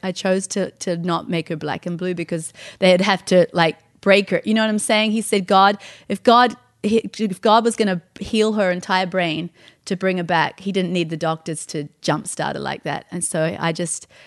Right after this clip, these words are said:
she wanted to go. She'd suffered too much, and, you know, she, she wanted to go. I, I just let her, I let her go. And he said, "What does a graduation party look like?" So I gave him a hug. He wept into my shoulders, just wept. I mean, 'cause he,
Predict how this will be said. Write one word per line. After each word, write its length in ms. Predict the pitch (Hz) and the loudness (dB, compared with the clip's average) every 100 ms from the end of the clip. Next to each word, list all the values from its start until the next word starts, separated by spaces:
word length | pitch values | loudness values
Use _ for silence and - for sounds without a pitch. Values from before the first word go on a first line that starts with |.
| _ - | _ -8
she 200 | - 196 | -2 2
wanted 300 | 190 175 160 | 4 2 0
to 80 | |
go. 220 | 156 151 147 | -2 -2 -2
She'd 240 | - 165 | -6 -6
suffered 340 | - 170 - | -4 -6 -8
too 160 | - 165 | -10 -6
much, 360 | 156 147 - 156 | -6 -6 -10 -8
and, 200 | 143 - | -8 -6
you 120 | 160 | -6
know, 140 | 156 | -6
she, 260 | 170 - - | -8 -10 -10
she 200 | - - | -10 -6
wanted 180 | 170 170 | -4 -2
to 60 | 165 | -2
go. 100 | 160 | -2
I, 140 | 156 165 | -4 -4
I 120 | 165 | -6
just 240 | 170 165 | -6 -6
let 160 | 165 156 | -4 -2
her, 160 | 160 175 _ - _ - | -4 -8 _ -20 _ -4
I 80 | |
let 180 | 165 160 | -2 0
her 120 | 165 | 0
go. 400 | 160 170 196 170 - | 0 0 0 -2 -4
And 360 | 180 175 180 - - _ | -2 0 -2 -6 -18 _
he 100 | 202 | -6
said, 240 | - 185 | -6 -6
"What 80 | 208 | -2
does 120 | 226 | -2
a 20 | |
graduation 640 | 233 220 - 220 214 - 214 | -4 -6 -4 -4 -2 -4 -4
party 220 | 208 202 | -2 -2
look 160 | 185 | -4
like?" 140 | - 196 | -8 -4
So 120 | 269 | 0
I 40 | |
gave 220 | 262 269 269 | 2 4 4
him 80 | |
a 40 | 247 | 2
hug. 420 | 220 254 240 226 - - - | 2 4 4 2 -12 -20 -2
He 140 | 226 | 0
wept 420 | 202 233 247 - | 6 6 4 0
into 440 | 233 - 233 214 226 | -2 2 4 4 4
my 200 | 208 208 | 4 4
shoulders, 460 | - 196 196 185 | 4 4 4 2
just 180 | 208 - | -2 -6
wept. 440 | 185 185 233 - 208 | -4 2 2 2 0
I 60 | |
mean, 200 | 202 196 | 0 0
'cause 220 | 208 220 | 0 -2
he, 260 | - 214 | -2 -4